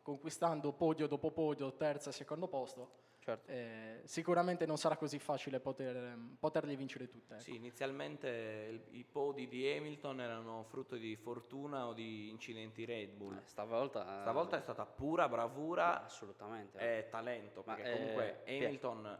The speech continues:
Speaker 3: alle, eh, sette mondiali non li ha
Speaker 2: Assu-,
Speaker 3: vinti
Speaker 2: non
Speaker 3: solo
Speaker 2: si vi-,
Speaker 3: perché
Speaker 2: non
Speaker 3: c'ha
Speaker 2: si
Speaker 3: la
Speaker 2: vincono a
Speaker 3: macchina,
Speaker 2: caso,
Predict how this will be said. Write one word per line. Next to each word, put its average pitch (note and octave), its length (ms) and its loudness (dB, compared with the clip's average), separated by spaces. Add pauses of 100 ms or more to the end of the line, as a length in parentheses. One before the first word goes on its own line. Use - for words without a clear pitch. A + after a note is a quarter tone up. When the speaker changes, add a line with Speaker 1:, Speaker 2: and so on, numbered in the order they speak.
(120)
Speaker 3:
alle, A#2 340 -6
eh, A2 280 -8
sette A#2+ 240 -6
mondiali B2+ 480 0
non G#2+ 60 -4
li - 100 -16
ha - 80 -2
Speaker 2:
Assu-, A2+ 180 0
Speaker 3:
vinti C3 200 -4
Speaker 2:
non D#3 100 4
Speaker 3:
solo C3+ 120 4
Speaker 2:
si E3+ 40 8
vi-, D#3 80 6
Speaker 3:
perché - 140 2
Speaker 2:
non C#3+ 100 4
Speaker 3:
c'ha C3 80 2
Speaker 2:
si B2 60 6
Speaker 3:
la - 60 4
Speaker 2:
vincono B2+ 340 6
a - 40 10
Speaker 3:
macchina, G#2+ 140 4 (100)
Speaker 2:
caso, G#2 200 -2